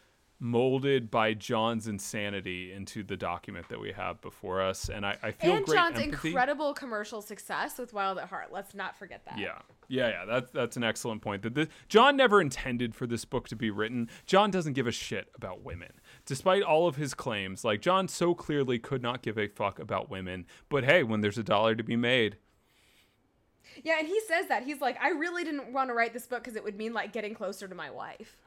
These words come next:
Speaker 1: Oh, yeah, that was wild. I, man, I'm so glad you brought that up. He specifically says, like,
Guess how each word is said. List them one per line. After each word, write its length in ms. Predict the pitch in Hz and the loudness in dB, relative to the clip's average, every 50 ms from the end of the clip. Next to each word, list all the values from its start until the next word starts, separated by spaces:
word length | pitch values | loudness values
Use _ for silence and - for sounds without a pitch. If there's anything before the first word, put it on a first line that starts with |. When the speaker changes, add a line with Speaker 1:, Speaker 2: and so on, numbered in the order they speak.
| - | 6
Speaker 1:
Oh, 140 | - 151 156 | 8 10 10
yeah, 180 | 156 143 120 107 | 10 10 6 6
that 220 | 117 143 202 262 | 6 8 8 10
was 160 | 233 165 123 | 8 6 6
wild. 600 | 110 113 120 117 123 127 107 95 87 87 - - - | 4 6 8 10 10 8 8 6 0 -4 -8 -4 2
I, 300 | - 131 135 131 127 123 | 6 6 8 8 6 4
man, 320 | 117 120 131 139 131 107 98 | 4 4 4 4 4 4 2
I'm 160 | 98 113 127 | 0 -2 0
so 180 | 120 - 156 151 | 2 2 2 4
glad 260 | 147 160 160 156 139 | 6 6 6 6 6
you 80 | 135 | 4
brought 220 | 120 135 131 123 - | 6 6 6 6 6
that 140 | 139 123 113 | 6 6 6
up. 160 | 110 107 - | 6 4 4
He 100 | 156 156 | 0 -4
specifically 520 | - - 196 - 247 254 226 226 - 220 | -2 -4 -2 0 0 0 0 0 -2 0
says, 280 | - - 214 196 175 143 | 4 6 8 8 8 8
like, 140 | 160 147 | 6 4